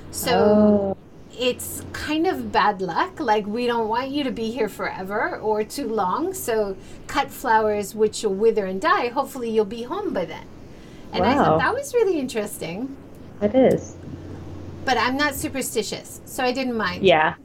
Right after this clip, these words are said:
Speaker 1: Plants are
Speaker 2: <laughs>
Speaker 1: fine. <laughs> Um, but the florist industry, that's a really big business in Japan and maybe most parts of America too.
Speaker 2: Mm-hmm.
Speaker 1: And flowers are, not only a lot of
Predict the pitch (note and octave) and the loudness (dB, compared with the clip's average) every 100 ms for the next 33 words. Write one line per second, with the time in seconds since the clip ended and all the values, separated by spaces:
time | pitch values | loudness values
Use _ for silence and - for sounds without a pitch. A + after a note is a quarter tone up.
0 | - F4 E4 - A#3 A3 - G3+ - - | -8 0 0 6 4 6 0 -2 -10 -14
1 | - A4+ - - - A#4+ - A#4 - F#4 | -4 -4 0 -2 0 -4 0 -4 -2 -8
2 | - - E4 - - - - - F#4 D4+ | -8 -10 -10 -12 -14 -14 -12 -12 0 4
3 | D#4+ D4 C#4 D#4 C#4 - - C4 A#3+ C#4 | 4 4 2 4 2 0 -10 -2 2 2
4 | - C#4+ F4+ C#5 C#5+ - C4+ C4 C#4+ C#4 | 2 0 4 4 2 0 -2 -2 -2 -2
5 | G#3 G3 D4 F#4 G3 G3+ C#4+ G4 F4 G#3+ | -2 0 -2 -4 -4 -2 0 2 0 0
6 | B3 G#3 F#3+ G3+ A#3+ C4 - E4 D4 - | 0 0 0 0 0 -4 -2 -2 -2 -2
7 | D4+ E4 A#4 A#4 C4+ B3+ B3 A3+ - A#3 | -2 -2 -6 -4 -2 0 0 -2 -4 0
8 | F#4 A4+ D#4+ F#3 F#3 G#3+ A#3 A#3 - - | 4 4 4 2 -2 0 0 0 -4 -2
9 | A#3 A#3+ A3+ G3 F#3+ F#3+ B3 - F3+ - | 0 0 -2 -2 0 0 -2 -2 -4 -2
10 | G#3+ E3+ - G#3 F#3 E3 - - G#3+ A3 | -2 -2 -2 2 2 2 -2 -4 0 2
11 | G#3 F#3 A3+ G#3+ A#3 A3+ A3 G3+ - G#3 | 0 -2 2 4 4 2 2 0 2 4
12 | F#3+ F#3 F3+ F3+ - - A3+ B3 C4+ C4 | 4 0 -2 -6 -10 -10 -2 0 2 0
13 | A3+ G3 F#3 F#3+ F#3+ F#3 E3 | -2 0 0 2 2 2 -2